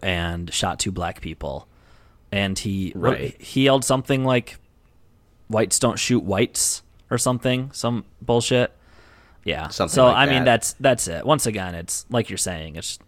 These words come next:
Speaker 1: it's terrible, obviously.
Speaker 2: Right.
Speaker 1: And the fact that it has happened, all of this happened. So, like, there was this,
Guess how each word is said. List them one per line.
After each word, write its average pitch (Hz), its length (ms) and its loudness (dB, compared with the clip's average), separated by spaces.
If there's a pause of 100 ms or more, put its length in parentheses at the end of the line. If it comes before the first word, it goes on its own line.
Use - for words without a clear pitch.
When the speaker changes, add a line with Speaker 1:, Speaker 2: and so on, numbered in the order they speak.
(120)
Speaker 1:
it's 104 200 -4
terrible, 80 600 -6 (560)
obviously. 82 580 -4
Speaker 2:
Right. - 40 -16 (320)
Speaker 1:
And 156 180 4
the 160 60 4
fact 180 220 2
that 220 100 6
it 180 80 6
has 151 140 -2
happened, 135 340 0 (240)
all 131 240 6
of 131 80 2
this 127 140 2
happened. 110 440 -2
So, 151 140 2
like, 127 160 2
there 127 120 0
was 113 160 -6
this, 104 440 -2